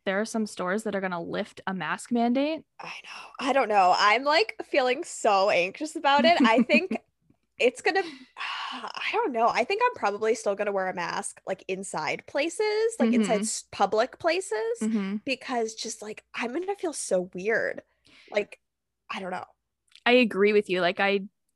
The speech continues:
Speaker 1: don't quite know. Like, I, so I understand the rationale between, behind, like, I'm vaccinated and I'm so low risk of spreading or getting it. And if I did get it,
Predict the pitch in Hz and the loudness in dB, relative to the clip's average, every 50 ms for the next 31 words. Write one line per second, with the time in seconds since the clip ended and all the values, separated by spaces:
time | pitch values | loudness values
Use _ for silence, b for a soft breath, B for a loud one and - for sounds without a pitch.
0 | _ - - 226 214 220 226 240 254 262 - _ _ _ _ _ _ _ _ _ | _ -8 -2 0 2 2 2 2 0 -2 -4 _ _ _ _ _ _ _ _ _
1 | _ _ _ - - - - - - 233 220 214 214 208 214 220 - - - 220 | _ _ _ -20 -20 -18 -18 -14 -8 -4 0 0 2 2 2 0 -2 -4 -4 -4
2 | 214 214 208 208 202 202 202 - - 269 269 247 - 233 262 277 _ _ _ B | -2 -2 -2 -2 -2 -2 -2 0 2 2 2 4 4 2 2 2 _ _ _ B
3 | B B B B B 285 B - - - 320 311 302 277 - - - 269 294 294 | B B B B B -20 B -16 -8 0 2 2 2 2 -2 0 2 2 4 4
4 | 285 302 330 330 320 277 - - - 240 262 269 240 214 196 202 196 220 - - | 2 2 0 -2 -4 -6 -6 -4 -2 0 0 0 0 0 -2 0 -2 -2 -2 -4
5 | 208 196 208 233 240 202 208 - - 208 208 202 202 196 - - 220 220 220 220 | -6 -4 -2 -2 -2 -4 -6 -8 -8 -8 -6 -6 -8 -8 -10 -4 0 0 2 2
6 | 214 208 208 220 214 214 - 196 220 226 220 214 190 226 339 - - 233 208 190 | 2 0 2 2 2 2 2 2 2 2 2 2 0 0 -2 -4 -4 -4 -2 -2
7 | 185 185 185 185 - - 196 202 196 190 - _ _ _ - 196 214 214 220 220 | 0 -2 -2 -2 -2 -4 -4 -4 -6 -8 -12 _ _ _ 2 2 4 4 2 0
8 | - - - - 190 190 208 226 226 214 202 208 226 233 208 180 - 143 240 - | -2 -4 2 4 6 6 6 6 4 4 2 2 2 2 2 2 2 2 2 0
9 | - - - - - 123 180 208 220 - - _ - - - - - 165 208 226 | -4 -12 -8 -4 -2 -2 -2 -2 -4 -12 -14 _ -6 -4 -4 -2 0 2 2 2
10 | 247 - - 220 220 208 - 185 156 147 151 156 175 190 233 262 - 233 214 208 | 2 2 2 0 0 0 0 -4 -6 -4 -6 -6 -2 -2 -2 0 0 -2 -2 -2
11 | - 190 190 190 - 170 156 196 - - 180 190 196 214 247 254 - | 0 -2 -2 -2 -2 -4 -6 -4 -2 -2 -2 0 2 2 2 2 0